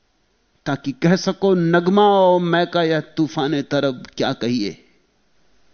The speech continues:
घर मेरा बन गया खयाम का घर आज की रात।" यह हो सकता है,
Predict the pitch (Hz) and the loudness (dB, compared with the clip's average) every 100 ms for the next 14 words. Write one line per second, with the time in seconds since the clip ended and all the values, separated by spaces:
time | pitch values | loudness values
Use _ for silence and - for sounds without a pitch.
0 | _ _ _ _ _ _ 117 110 120 110 | _ _ _ _ _ _ -12 -4 -2 0
1 | 113 123 117 104 104 110 107 107 104 - | 2 2 2 0 -2 -2 -4 -6 -10 -18
2 | - - 101 110 98 101 - 85 98 98 | -16 -8 -4 -2 -4 -8 -10 -12 -10 -12
3 | - - 85 - - 78 62 - - _ | -12 -10 -12 -12 -14 -12 -12 -16 -20 _
4 | _ - _ _ _ _ _ _ _ - | _ -20 _ _ _ _ _ _ _ -20
5 | - _ 120 127 123 - - 123 120 - | -20 _ -2 -2 -2 -10 -6 -4 -4 -8
6 | - - - 113 - | -14 -12 -12 -12 -18